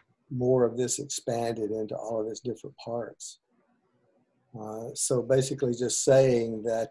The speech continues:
uh, the sensory mechanisms are spread out across this entire chart, like light is just this one octave right here that you see of, uh, the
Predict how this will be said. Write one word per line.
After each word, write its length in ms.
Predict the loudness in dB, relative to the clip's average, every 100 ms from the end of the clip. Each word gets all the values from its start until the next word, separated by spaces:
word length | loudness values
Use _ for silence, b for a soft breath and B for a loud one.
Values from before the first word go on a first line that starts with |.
| -2
uh, 300 | -2 -2 -4 _ _ _
the 80 | -4
sensory 520 | 4 4 4 2 0
mechanisms 920 | 2 0 0 -2 -2 -2 -4 -4 -6 -6
are 220 | -4 -4
spread 420 | -4 0 0 4
out 200 | 4 2
across 400 | 0 0 0 0
this 240 | -4 -4
entire 480 | -6 -6 -2 0 -2
chart, 480 | -2 -4 -2 -2 -4
like 160 | -10 -12 _ _ _ _
light 520 | -2 4 6 8 6 2
is 200 | -8 -6
just 260 | -4 -4 -4
this 160 | -8
one 260 | -4 -4 0
octave 420 | 0 0 -2 -8 -4
right 220 | -4 -4
here 160 | -6 -4
that 240 | -6 -8
you 120 | -10
see 480 | -8 -4 -2 -2 -2
of, 120 | -6 -10 -20 _ -16
uh, 220 | -14 -16 -18 -16
the 340 | -12 -10 -10